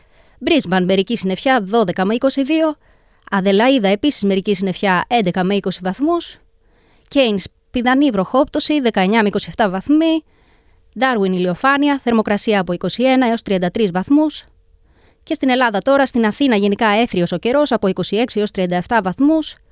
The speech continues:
στη Θεσσαλονίκη κυρίως ηλιοφάνεια, από είκοσι τρεις έως τριάντα οκτώ, και τέλος στη Λευκοσία, έθριος και ζεστός καιρός αναμένεται αύριο Τρίτη, ο υδράργυρος μεταξύ τρι-, είκοσι έξι και τριάντα εφτά βαθμών Κελσίου.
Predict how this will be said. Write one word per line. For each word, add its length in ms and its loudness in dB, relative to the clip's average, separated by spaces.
στη 180 -2
Θεσσαλονίκη 560 0
κυρίως 420 0
ηλιοφάνεια, 640 0
από 180 -2
είκοσι 300 -2
τρεις 340 0
έως 240 0
τριάντα 260 -2
οκτώ, 320 -2
και 200 0
τέλος 240 2
στη 100 -2
Λευκοσία, 580 -2
έθριος 460 -2
και 140 -2
ζεστός 380 0
καιρός 360 -2
αναμένεται 500 -4
αύριο 280 -2
Τρίτη, 400 -4
ο 100 -2
υδράργυρος 540 2
μεταξύ 380 -2
τρι-, 200 0
είκοσι 380 -2
έξι 420 -2
και 140 -2
τριάντα 280 0
εφτά 260 -2
βαθμών 280 -2
Κελσίου. 520 -4